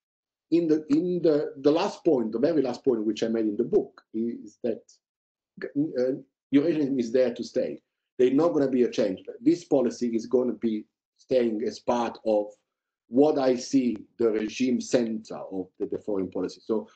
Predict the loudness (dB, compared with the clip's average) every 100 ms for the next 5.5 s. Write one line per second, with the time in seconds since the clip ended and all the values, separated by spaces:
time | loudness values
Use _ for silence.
0 | _ 0 2 4 4 2 2 2 2 4
1 | 4 6 4 4 -2 -4 0 2 4 2
2 | 0 -6 -6 -2 -2 -2 -10 -16 -20 -20
3 | _ _ _ _ -4 -4 0 4 4 4
4 | 0 2 2 2 -2 -2 0 0 0 -4
5 | -6 -2 -2 -4 -14